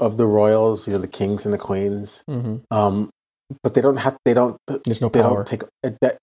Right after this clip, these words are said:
Speaker 1: there's no power,
Speaker 2: Yeah.
Speaker 1: right? It, and it, but it's, it, and so you can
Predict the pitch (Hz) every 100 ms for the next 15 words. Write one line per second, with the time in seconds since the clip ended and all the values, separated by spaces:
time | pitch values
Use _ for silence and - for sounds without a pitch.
0 | _ 120 107 139 - 160 123 113 104 98
1 | 117 143 - _ _ _ - 156 147 143
2 | 143 131 127 - 123 107 - - 127 113
3 | _ - 120 - 131 120 131 127 123 113
4 | 120